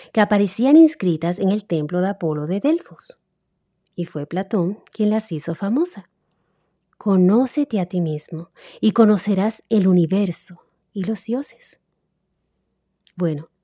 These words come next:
eso es todo por hoy. Oh, disculpen, veo otra pregunta. ¿Entonces la gnosis no es una religión? No, no lo es. Aquí no seguimos maestros,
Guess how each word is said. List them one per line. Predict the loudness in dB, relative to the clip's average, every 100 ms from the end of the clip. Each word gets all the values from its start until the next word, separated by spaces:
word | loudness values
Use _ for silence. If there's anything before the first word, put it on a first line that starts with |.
| _ _ _ _ _
eso | -2 0
es | -2 -4
todo | -8 -8 -10
por | -10
hoy. | -12 -14 _ _ _ _ _ _ _ _ _ _ _ _ _ _ _ _ _ _ -10
Oh, | -6 -6
disculpen, | -8 -14 -10 -10 -6 -4 -4 -4
veo | -4 -2
otra | -4 -6
pregunta. | -8 -6 -6 -6 -10 -14 -18 _ _ _ -20 -20 -20 -20 -2
¿Entonces | 2 4 4 4 0
la | 2
gnosis | 4 4 2 -2 -2
no | -2
es | -2 -2
una | -2
religión? | -4 -6 -4 -2 -2 -4 _ _ _ -6
No, | 0 2 2 2 4 4
no | 4
lo | 4 2
es. | 2 -2 -6 -18 _ _ _ _ _ _ _ -20 -20 -20 -8
Aquí | -4 0 6 8
no | 6
seguimos | 4 0 0 0 -4
maestros, | -4 -6 -10 -18 -20